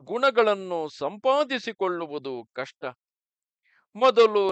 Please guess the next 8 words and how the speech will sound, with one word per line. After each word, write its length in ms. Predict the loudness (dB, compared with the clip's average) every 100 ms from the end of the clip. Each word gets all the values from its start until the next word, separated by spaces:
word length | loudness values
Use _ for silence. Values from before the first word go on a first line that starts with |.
| -2
ನಿಷಿದ್ಧವನ್ನು 1040 | -6 -6 -8 -10 -4 0 2 2 -2 -6 -6 -8
ತ್ಯಜಿಸುವುದು, 760 | -10 -10 -8 -8 -8 -8 -8 -10 -12 _ _ _ _ _ 0
ಆಮೇಲೆ 580 | 2 2 0 -2 -2 -4 -8 _ _ _ _
ವಿಹಿತವಾದದ್ದನ್ನು 1300 | -6 -2 -2 2 2 4 2 2 -4 -2 -2 -2 -6 -8
ಸ್ವೀಕರಿಸುವುದು, 920 | -10 -14 -14 -8 -8 -6 -8 -8 -10 -12 _ _ _ _ _ _ _ -10
ಮುಂದೆ 420 | -10 -8 2 4 2 0
ಭಗವಂತನಲ್ಲಿಯೇ 1200 | -2 0 2 0 -2 -2 -2 0 -2 -4 -4 -2 -2
ಮನಸ್ಸಿಡುವುದು. 880 | -4 -10 -10 -10 -8 -8 -8 -8